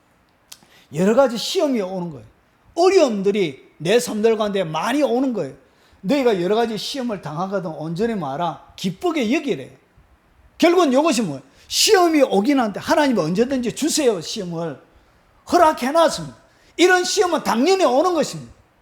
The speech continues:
왜 주시느냐? 이는 너희의 믿음의 시련이 인내를 만들어내는, 인내를 만들어내는 공장이,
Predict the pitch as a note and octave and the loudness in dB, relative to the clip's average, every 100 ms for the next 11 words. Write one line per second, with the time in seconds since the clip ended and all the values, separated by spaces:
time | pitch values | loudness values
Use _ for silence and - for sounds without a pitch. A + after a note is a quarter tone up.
0 | - _ - G3+ E4 E4+ - F4 F#4 C#4 | -20 _ 0 4 4 2 -4 -6 -4 -4
1 | A3 A3 E3 - - _ D4+ D#4 C4 B3 | -2 -2 -4 -10 -20 _ -2 0 0 0
2 | D4 B3+ G#3 G3+ D4+ C#4 B3+ G#3+ F3+ E3 | 2 0 0 -4 -2 -2 -2 -4 -6 -6
3 | F3+ E3+ - F#4+ G4+ D#4+ C#4 E3+ C#3+ E3 | -6 -8 -8 -6 -4 0 0 -2 -4 -2
4 | D4 A#3 C3 A#2 - _ - - - - | 0 0 -6 -16 -20 _ -20 -20 -8 0
5 | G#4 A4 G#4 F#4 D#4+ G3+ F3+ A3 D4+ F4 | 2 2 2 2 2 2 0 2 0 2
6 | E4 C#4+ C#4+ C4 G3 G3+ A3+ D#4 D4 E3 | 2 2 0 -2 -2 2 4 4 2 -6